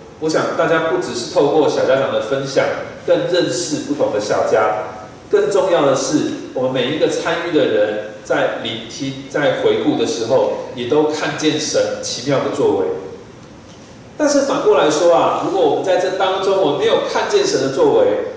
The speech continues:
我们反而只享受在小家团结一心，做成某件事情的荣誉感里面，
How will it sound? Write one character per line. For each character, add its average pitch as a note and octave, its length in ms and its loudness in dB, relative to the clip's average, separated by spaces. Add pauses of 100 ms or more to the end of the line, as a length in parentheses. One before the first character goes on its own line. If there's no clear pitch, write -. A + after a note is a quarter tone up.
(140)
我 C3 80 -2
们 D#3+ 120 4
反 - 300 0
而 C3 200 4
只 - 200 -2
享 - 180 -2 (140)
受 D#3 280 4
在 - 300 2
小 - 360 -2
家 D3 340 0
团 C#3+ 340 0
结 - 200 0
一 E3 160 -4
心， C#3+ 500 -2 (340)
做 A3 220 4
成 - 180 0
某 A#3+ 160 -2
件 D3+ 180 0
事 - 180 -4
情 - 160 -6
的 A2+ 160 2
荣 A#2+ 180 2
誉 C3+ 140 2
感 - 160 0 (100)
里 A#2+ 40 -6
面， G#2+ 260 -6